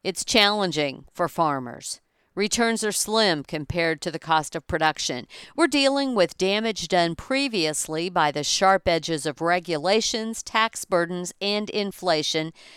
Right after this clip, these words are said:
that cut many so deep the bleeding will not stop until no blood remains. Stress is high. It's easy to become discouraged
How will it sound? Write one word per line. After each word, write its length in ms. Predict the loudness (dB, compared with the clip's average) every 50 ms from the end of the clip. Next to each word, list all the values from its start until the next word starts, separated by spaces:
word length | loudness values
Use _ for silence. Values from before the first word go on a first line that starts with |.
| -20 _ -2
that 160 | -2 -2 0
cut 240 | 2 4 4 4 4
many 240 | 2 -2 0 0 -2
so 240 | -2 -2 0 0 0
deep 360 | 0 -2 -4 -4 -4 _ -4
the 100 | -4 -4
bleeding 480 | -2 -4 -4 -4 -4 -4 -6 -4 -2
will 180 | 0 2 2 2
not 320 | 0 -2 -2 -2 -4 -6
stop 560 | -8 -6 0 4 6 6 6 4 2 0 -2 -8 -14 _ _ _ _ _ -6
until 320 | -6 -4 -2 0 0 0 0
no 200 | 0 0 0 0
blood 360 | 0 0 0 0 0 0 -4
remains. 760 | -6 -4 -4 -2 -2 -4 -4 -6 -8 -12 -14 -14 -16 -16 -18 _ _ _ _ _ -8
Stress 540 | -4 -4 -2 0 2 2 2 2 0 -2 -4
is 240 | -4 -6 -6 -6 -4
high. 540 | -2 0 2 4 4 4 2 0 -6 -14 _ _ _ _ _ _ _ _ -6
It's 280 | -4 -4 -4 -6 -10 -10 -6
easy 520 | -2 0 0 0 0 -2 -2 -2 -4 -4
to 160 | -4 -4 -6 -4
become 420 | -4 -6 -4 -4 -4 -2 -2 -4
discouraged 840 | -4 -4 -4 -4 -4 -4 -2 0 0 0 -2 -2 -6 -8 -10 -10 -14